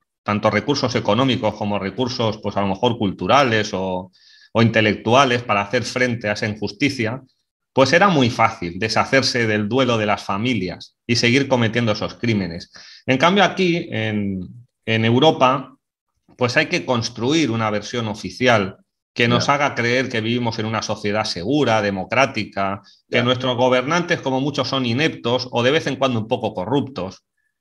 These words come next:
Speaker 2: Ujú.
Speaker 1: pero no que puedan llegar a
Speaker 2: Ujú.
Speaker 1: torturar y asesinar simplemente por cerrar un negocio o por placer, por puro sadismo.
Speaker 2: Ujú.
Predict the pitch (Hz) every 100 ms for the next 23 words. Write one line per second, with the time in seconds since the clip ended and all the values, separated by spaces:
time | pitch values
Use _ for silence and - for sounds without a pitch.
0 | _ _ 98 87 87 113 117 120 143 -
1 | 156 113 131 135 117 107 101 95 110 95
2 | 87 _ _ 104 101 95 85 _ _ _
3 | 127 127 113 113 107 107 127 107 104 95
4 | 101 - 95 113 107 92 117 117 107 104
5 | 110 - 101 - - - 98 120 113 104
6 | 95 104 - 107 - 110 - 110 - 90
7 | - 139 170 98 85 120 120 107 80 110
8 | 147 101 82 - _ _ _ _ _ _
9 | - 135 147 143 139 143